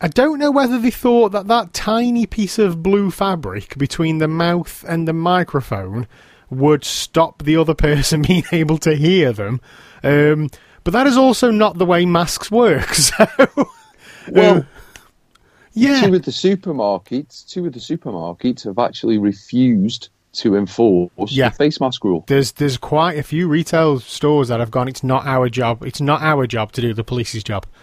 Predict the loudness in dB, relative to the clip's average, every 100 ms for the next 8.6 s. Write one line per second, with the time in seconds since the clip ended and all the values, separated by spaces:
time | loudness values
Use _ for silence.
0 | -20 _ _ _ -2 0 0 0 -2 0
1 | -4 -2 0 0 0 -2 -4 -4 -6 -8
2 | -8 -12 -10 -10 -10 -6 -6 -4 -6 -6
3 | -8 -8 -12 -10 -12 -10 -14 -16 _ _
4 | _ _ -6 -2 0 -2 -4 -6 -8 -4
5 | -2 0 2 2 2 0 -4 -8 -10 -6
6 | -4 -6 -12 -20 -20 _ _ _ -2 0
7 | 2 2 -2 -4 -2 0 -2 -8 _ 0
8 | 2 4 2 -2 -6